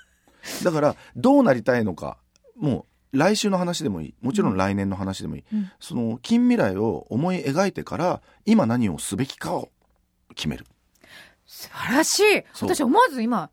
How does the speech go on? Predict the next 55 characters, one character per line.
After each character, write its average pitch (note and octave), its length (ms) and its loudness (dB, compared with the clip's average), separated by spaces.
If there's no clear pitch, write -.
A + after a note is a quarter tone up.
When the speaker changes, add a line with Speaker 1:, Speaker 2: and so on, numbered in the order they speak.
Speaker 2:
メ C4+ 100 4
モ F#4 120 4
っ C5+ 80 2
ち - 80 2
ゃ A4 40 4
い G4 40 4
ま D#4+ 100 2
し - 80 -6
た。 - 180 -6
Speaker 1:
う - 60 0
ん。 F#2+ 220 0
頑 B2+ 280 4
張 C#3 140 6
る D3+ 100 2
前 G#2 200 -4
に F#2 100 -10
考 - 160 -2
え F#3+ 60 4
る。 B2+ 140 -4
Speaker 2:
<laughs> - 120 -12
Speaker 1:
ね。 B3+ 180 0
Speaker 2:
大-、 B3 200 2
大 C#4 300 0
事 D4 80 -8
だ D#4+ 140 2
な。 G3 180 -2
盛 F#4 240 6
岡 G#4+ 220 -2
市 - 140 -10
の E3 200 -6
Speaker 1:
う - 60 -6
ん。 F#2 200 -6
Speaker 2:
咲 - 320 -2
夜 G4+ 80 4
子 G#3+ 140 -8
さ - 140 -8
ん、 - 20 -
Speaker 1:
は - 140 -18
い。 - 40 2
Speaker 2:
岩 G4+ 140 4
手 A3 120 -6
の E3 120 -6
方 D3+ 220 -14
で C3+ 100 -12
す F#3+ 120 -10
ね。 D4 160 2
Speaker 1:
は A2+ 60 -4
い。 A3+ 100 -8
Speaker 2:
中 - 180 -4
学 G#4+ 200 0
校 F#3+ 160 -2
の E3+ 180 -4
生 G3 240 -4
活 - 280 -6
は F4 160 2